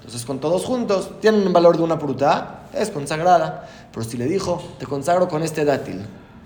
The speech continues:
y con este dátil, y con este dátil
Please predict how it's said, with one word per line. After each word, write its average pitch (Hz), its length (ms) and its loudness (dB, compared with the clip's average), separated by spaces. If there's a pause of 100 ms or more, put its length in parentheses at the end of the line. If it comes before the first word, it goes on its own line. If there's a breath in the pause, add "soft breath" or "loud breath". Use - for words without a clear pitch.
(260 loud breath)
y 175 120 0
con 180 180 4
este 180 220 2
dátil, 139 340 0 (500 loud breath)
y 190 120 4
con 185 180 4
este 196 240 6
dátil 165 380 4